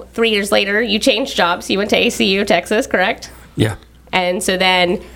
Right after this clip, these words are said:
Speaker 1: Tiffany, who was in my part, my role at the time, I'm assuming is who you brought it to, or?
Speaker 2: <clears throat> Actually, no. As crazy as it sounds, it, it started off as an idea. Um, me and Adam were discussing it at one point. It's like, "I
Speaker 1: Okay.
Speaker 2: would love for A C D to do it," and he actually asked me to just go talk to Jay.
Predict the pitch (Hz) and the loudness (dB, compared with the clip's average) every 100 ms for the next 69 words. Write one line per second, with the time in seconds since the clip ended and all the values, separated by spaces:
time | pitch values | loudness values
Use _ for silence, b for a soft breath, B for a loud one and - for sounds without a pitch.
0 | B - 415 226 208 262 202 214 196 185 | B -2 0 2 2 2 2 2 2 0
1 | 180 208 - - 208 196 175 165 175 185 | 0 -2 -4 -2 0 2 2 2 2 0
2 | 185 180 185 - 185 190 202 214 196 190 | 0 0 0 -4 -2 -2 -2 -2 0 -2
3 | - - - 220 226 190 185 180 170 - | -4 -6 -2 2 2 2 2 2 -2 -2
4 | - - 165 - 240 226 233 185 180 175 | 0 2 2 2 2 2 2 2 4 2
5 | - 135 - 160 123 117 101 98 - 131 | 2 0 0 0 2 2 2 0 0 0
6 | 127 107 82 - 101 95 87 85 - 101 | 2 0 0 2 2 2 0 -2 -2 0
7 | - 123 113 104 92 90 90 82 87 76 | 2 2 2 0 -2 0 0 2 2 2
8 | 65 - - 92 87 87 - - - - | -2 -4 -2 0 0 -4 -6 -12 -20 -10
9 | 73 92 95 92 92 90 71 73 78 - | -2 2 2 2 0 -2 -2 -2 0 0
10 | 71 - 73 69 85 - 85 82 - - | -2 0 0 0 -2 -2 -2 0 0 0
11 | 67 - 67 92 - 92 92 - - 87 | 0 0 0 -2 0 0 0 0 -6 -2
12 | - 78 85 95 95 - - 95 101 104 | 0 0 2 4 4 2 -2 0 2 2
13 | - 92 104 - 90 85 - - - - | 2 0 0 -2 -4 -4 -8 -20 -20 -6
14 | 78 - 78 69 - 71 85 90 98 | -4 0 2 2 -2 -2 0 2 0